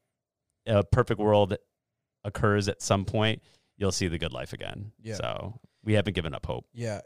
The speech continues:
Speaker 2: And so just to clarify, like, he's not getting sued for being some fuck shit owner or anything like that. He is getting, it's, it's, dude, it, it's monetary, it's
Speaker 1: Right.
Speaker 2: financial. We're in a pandemic. Everybody's struggling, but the landlord is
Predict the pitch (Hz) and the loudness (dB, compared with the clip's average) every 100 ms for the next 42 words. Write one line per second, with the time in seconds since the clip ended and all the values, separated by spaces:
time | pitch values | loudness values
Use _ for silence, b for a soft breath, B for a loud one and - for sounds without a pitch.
0 | 147 151 175 151 156 - 156 - 147 143 | -8 0 2 2 0 -2 -4 0 0 0
1 | 127 117 107 127 131 147 131 123 113 - | -2 -2 -6 -8 -4 -4 -4 -6 -6 -6
2 | 127 123 101 117 110 104 - 110 107 104 | -8 -10 -10 -10 -8 -10 -10 -10 -10 -16
3 | _ _ - 123 - 123 113 117 117 113 | _ _ -6 -6 -4 -4 -2 -2 -2 -4
4 | 113 - 113 110 - 113 107 127 127 110 | -6 -6 -8 -8 -6 -8 -8 -6 -6 -8
5 | - 117 110 - 117 - 120 - - _ | -8 -10 -10 -10 -12 -10 -14 -14 -20 _
6 | _ _ 123 101 - _ 117 - 117 123 | _ _ -12 -12 -16 _ -14 -6 -2 0
7 | 131 - 123 120 - 110 120 120 - 120 | -2 -2 -4 -4 -4 -2 0 0 -2 -2
8 | 117 - _ _ _ _ _ 147 127 127 | -4 -8 _ _ _ _ _ -2 -2 0
9 | 127 120 120 120 120 - 127 135 127 123 | 0 0 -2 -4 -6 -6 -2 0 2 0
10 | 123 - 123 117 117 117 110 110 - - | 0 -2 -2 -2 -4 -6 -8 -12 -16 -18
11 | 113 107 107 110 110 107 104 101 - | -10 -8 -4 -4 -4 -4 -4 -8 -10